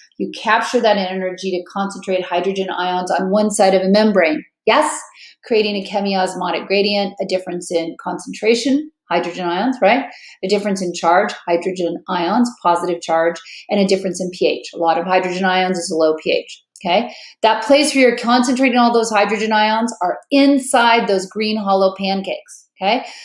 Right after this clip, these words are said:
So when you look inside here, this is where you're concentrating those hydrogen ions.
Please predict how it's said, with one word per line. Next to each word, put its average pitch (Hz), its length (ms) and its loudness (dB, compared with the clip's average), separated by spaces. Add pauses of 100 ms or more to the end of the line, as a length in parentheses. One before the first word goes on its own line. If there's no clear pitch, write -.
(120)
So 208 180 -6
when 208 120 -4
you 240 160 0
look 277 180 0
inside 277 440 4
here, 302 300 4 (340)
this 254 460 4
is 240 140 -6
where 262 80 -2
you're 233 180 0
concentrating 214 680 -4
those 190 220 -4
hydrogen 175 460 -4
ions. 156 360 -8